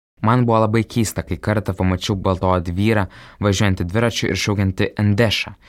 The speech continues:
iš paskos su krepšiu ant galvos einančiai juodaodį moteriai. Vėliau sužinojau, kad tai reiškia paskubėk, bet pirmiausia turėjau išmokti pristaikyti, taigi ėmiau elgtis kaip ir visi kiti baltieji moksleiviai.“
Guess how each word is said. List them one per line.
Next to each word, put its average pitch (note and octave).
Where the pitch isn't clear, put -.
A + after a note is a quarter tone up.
iš -
paskos G2+
su F#2+
krepšiu F2+
ant G2+
galvos G2
einančiai F#2
juodaodį E2+
moteriai. D#2
Vėliau B2
sužinojau, B2
kad A#2
tai A2
reiškia G#2+
paskubėk, G2+
bet -
pirmiausia B2
turėjau A2+
išmokti G#2
pristaikyti, -
taigi G2+
ėmiau F#2+
elgtis A2
kaip G2
ir F#2+
visi G2
kiti F2+
baltieji E2+
moksleiviai.“ D#2